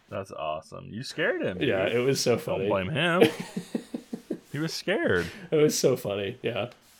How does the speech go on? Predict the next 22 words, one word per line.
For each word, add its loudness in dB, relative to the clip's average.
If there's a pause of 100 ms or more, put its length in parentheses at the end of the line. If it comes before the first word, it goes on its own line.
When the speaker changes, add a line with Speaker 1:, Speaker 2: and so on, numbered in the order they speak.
(520)
Speaker 1:
That's -6
awesome. -6 (920)
Man. -8 (720)
Poop -4
stories -6
are -2
the -12
best. -8
They're -2
Speaker 2:
I 0
Speaker 1:
so -2
Speaker 2:
love -2 (120)
'em. -6
Speaker 1:
funny. -12 (280)
Speaker 2:
Speaking 6
of, 10
I, 4
sorry, 0
I 4
have 6
another 0
one. -4